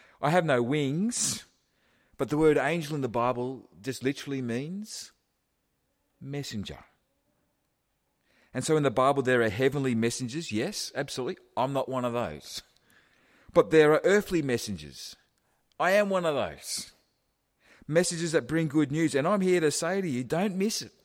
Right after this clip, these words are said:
Don't miss Jesus. He really is the important one.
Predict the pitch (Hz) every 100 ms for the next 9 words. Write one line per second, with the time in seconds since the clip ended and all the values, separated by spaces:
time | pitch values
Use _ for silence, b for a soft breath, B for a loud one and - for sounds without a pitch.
0 | _ _ _ b b b - 175 202 170
1 | 196 202 - 120 170 214 180 113 127 202
2 | 180 151 185 202 202 196 - 185 147 131
3 | 131 151 160 - 165 139 151 127 104 82
4 | -